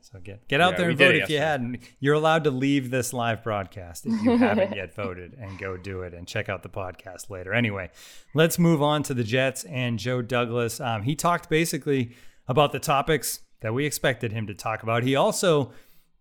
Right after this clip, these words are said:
Speaker 1: kind of put the blame on himself. At least that's the way he said it. He said he needs to get better players out there, better players around Sam Darnold, better players for Adam Gase. But let's start with what, Connor, I think is gonna grab the most headlines,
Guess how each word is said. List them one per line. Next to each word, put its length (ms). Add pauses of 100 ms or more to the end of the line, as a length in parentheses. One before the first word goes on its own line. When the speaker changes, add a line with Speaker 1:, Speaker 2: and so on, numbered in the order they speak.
Speaker 1:
kind 200
of 60
put 120
the 100
blame 360
on 160
himself. 680
At 100
least 200
that's 240
the 80
way 160
he 140
said 300
it. 100
He 120
said 260
he 140
needs 260
to 100
get 200
better 220
players 420
out 200
there, 160
better 240
players 380
around 240
Sam 260
Darnold, 340 (260)
better 200
players 340
for 140
Adam 320
Gase. 220
But 100
let's 280
start 340
with 280
what, 280
Connor, 320
I 100
think 420 (300)
is 120
gonna 180
grab 360
the 80
most 300
headlines, 680